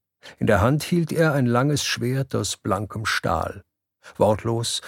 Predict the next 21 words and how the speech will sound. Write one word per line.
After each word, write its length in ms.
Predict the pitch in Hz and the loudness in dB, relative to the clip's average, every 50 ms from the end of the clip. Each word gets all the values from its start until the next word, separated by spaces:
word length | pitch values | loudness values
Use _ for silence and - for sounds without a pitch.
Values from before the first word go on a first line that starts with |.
| - - | -4 -2
und 140 | 117 110 | -2 0
ohne 240 | 113 131 147 175 185 | 2 4 4 4 4
jedes 360 | 170 165 180 170 170 - - | 4 4 4 4 4 2 0
Zögern 420 | - - 139 131 131 147 156 170 151 | 0 2 2 4 4 4 2 2 2
schwang 400 | - - - 139 131 143 156 160 | 0 2 2 4 4 4 2 2
er 260 | - 165 156 147 123 | 0 -2 -2 -2 -2
es 240 | 160 147 - - - | -4 -4 -4 -4 -4
mit 180 | 123 113 98 | -4 -4 0
beiden 340 | - 113 120 131 139 147 156 | 2 4 4 4 4 4 2
Händen 500 | 123 98 123 143 147 131 - - 147 143 | 4 4 4 2 2 0 0 0 2 2
in 100 | 139 135 | 2 2
die 100 | 120 127 | 2 2
Luft 380 | 120 123 151 143 - - - - | 2 4 2 2 0 -4 -4 -4
über 180 | 131 107 120 | -2 -2 -2
dem 200 | 117 127 117 98 | 0 0 0 2
Hals 340 | 101 131 123 113 - - - | 4 2 2 2 0 -4 -6
des 240 | - 110 92 - - | -4 -4 -4 -4 -6
kleinen 380 | - - 107 107 110 110 113 113 | -4 -2 -2 -2 0 0 0 0
Mädchens. 540 | 113 117 117 - - - 123 120 110 - - - - _ _ _ _ _ _ _ _ _ _ _ _ _ _ _ _ _ - | 2 2 0 0 0 0 0 0 0 -2 -8 -12 -20 _ _ _ _ _ _ _ _ _ _ _ _ _ _ _ _ _ -8
Die 80 | - | -8
Trommel 480 | - - - 98 95 95 92 98 92 - | -8 -2 -2 -2 -2 0 -2 -4 -6 -10